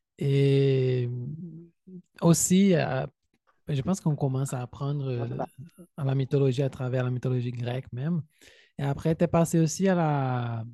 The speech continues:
cette mythologie autochtone brésilienne aussi. Euh,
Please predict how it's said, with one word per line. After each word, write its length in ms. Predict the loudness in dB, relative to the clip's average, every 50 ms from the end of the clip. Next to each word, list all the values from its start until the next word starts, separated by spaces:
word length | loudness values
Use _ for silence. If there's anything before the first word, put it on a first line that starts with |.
| -18 _ _
cette 220 | -6 -4 -4 -2 -2
mythologie 840 | -2 -2 0 0 0 2 0 0 -2 -2 -4 -4 -2 -2 -4 -4 -4
autochtone 760 | -4 -2 0 0 -2 -2 -2 0 2 2 2 2 2 0 0
brésilienne 720 | -2 0 0 0 2 2 2 0 2 0 0 0 0 -2 -2
aussi. 420 | -4 -4 -2 0 0 0 -2 -4 _ _ _ _ _ _ _ _ _ _ _ _ _ _ _ _ _ -14 -10 -6
Euh, 720 | -6 -4 -4 -4 -4 -4 -4 -4 -4 -4 -4 -6 -6 -8